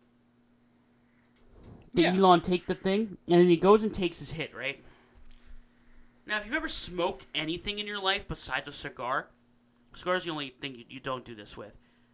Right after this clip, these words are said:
Speaker 1: When you take a hit, you're supposed to inhale the smoke and then blow it out, right? That way it actually makes contact with your lungs and shit.
Speaker 2: Sure.
Speaker 1: And it, and it gives you the, the drug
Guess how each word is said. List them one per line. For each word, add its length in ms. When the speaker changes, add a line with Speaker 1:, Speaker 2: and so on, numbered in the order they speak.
Speaker 1:
When 120
you 60
take 200
a 40
hit, 200
you're 100
supposed 260
to 100
inhale 420
the 80
smoke 460
and 140
then 120
blow 260
it 80
out, 200
right? 260
That 140
way 100
it 80
actually 340
makes 200
contact 540
with 140
your 100
lungs 320
and 100
shit. 340
Speaker 2:
Sure. 540
Speaker 1:
And 160
it, 180
and 120
it 100
gives 280
you 140
the, 300
the 80
drug 340